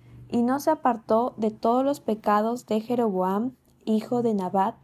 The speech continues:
el que hizo pecar a Israel. Él restauró los límites de Israel desde la entrada de Hamat hasta el mar del Arabá,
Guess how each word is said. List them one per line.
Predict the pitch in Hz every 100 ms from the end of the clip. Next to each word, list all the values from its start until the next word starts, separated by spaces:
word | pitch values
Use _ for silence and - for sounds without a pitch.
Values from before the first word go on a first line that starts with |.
| - - - - -
el | 214 -
que | 202
hizo | 208 226 262 254
pecar | 214 - 208 -
a | 202
Israel. | 190 170 190 185 185 - - - - _ _ - - - - - - -
Él | 294 302 359 - - - -
restauró | 240 240 240 226 214 240
los | 277 285
límites | 262 254 254 262 254 -
de | 226
Israel | 247 240 202 190 202 254 - - -
desde | 208 214 202 196
la | 190
entrada | 190 208 208 247 269
de | 233
Hamat | 190 196 233 - - - - -
hasta | 214 196 214
el | 196
mar | 190 208 233 254 - - - -
del | 208 220 247 -
Arabá, | 202 190 196 190